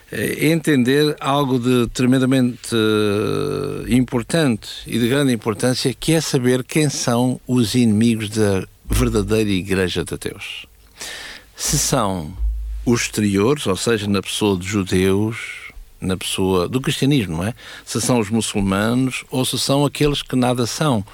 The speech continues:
os pagãos ou, se quisermos, os, eh, ate-, os ditos ateus. Quem são, na verdade,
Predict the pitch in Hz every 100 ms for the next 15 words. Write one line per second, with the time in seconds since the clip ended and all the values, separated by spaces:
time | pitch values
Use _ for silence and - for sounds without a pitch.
0 | - 117 - - 107 101 107 127 139 -
1 | - _ _ _ - 113 120 - - 101
2 | 98 98 101 - - - 95 92 - -
3 | 87 85 - 87 - 107 101 104 101 -
4 | 90 - - - - - - - - -
5 | - 175 180 - 196 151 120 113 113 135